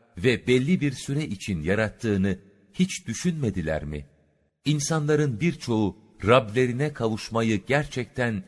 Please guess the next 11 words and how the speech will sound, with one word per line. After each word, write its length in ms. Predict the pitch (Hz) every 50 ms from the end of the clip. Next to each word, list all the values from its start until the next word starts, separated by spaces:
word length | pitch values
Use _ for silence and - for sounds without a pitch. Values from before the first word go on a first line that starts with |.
| _ -
inkar 460 | 147 151 147 143 - 180 170 151 113
etmektedir. 960 | 85 76 - - 80 76 73 - - - 78 73 76 73 - - - - _ _ _ _ _ _ _ _ _ _ _ _ _ _ _ _ -
Ekonomik, 720 | 139 143 - 151 143 143 147 143 147 143 - - - - _ _ -
askeri 540 | 127 127 - - - 156 147 175 180 151 117
ve 100 | 123 110
siyasi 600 | - - 117 117 117 117 117 - - 143 139 104
gücü 400 | 90 95 92 - 98 98 90 - _ - -
zulüm 500 | 87 82 82 127 139 156 185 170 - -
aracı 300 | 101 101 104 101 - 110
olarak 380 | 98 82 80 78 78 78 - -
kullananlar, 800 | - 101 87 80 90 85 87 85 82 80 80 90 95 95 - -